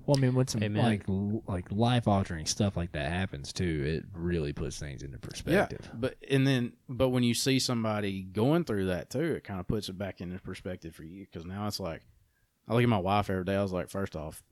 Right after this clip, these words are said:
Speaker 3: what was she thinking?" You know?
Speaker 1: Fair.
Speaker 2: Yeah.
Speaker 1: Very fair.
Speaker 3: Secondly, it's like
Speaker 2: Absolutely.
Speaker 3: <laughs> secondly, it's like, you know, I could spend every day with this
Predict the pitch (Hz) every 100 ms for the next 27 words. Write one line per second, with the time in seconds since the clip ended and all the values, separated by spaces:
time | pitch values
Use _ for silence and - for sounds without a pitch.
0 | _ - 85 80 110 123 113 62 64 -
1 | - _ _ - - - - - _ _
2 | _ _ _ _ _ _ 107 71 76 -
3 | - 117 - 110 - 156 175 139 113 113
4 | 113 98 113 107 110 104 95 110 104 107
5 | 156 165 113 - - - - 143 147 127
6 | 113 113 104 - 113 107 104 117 - 120
7 | 110 113 92 101 104 95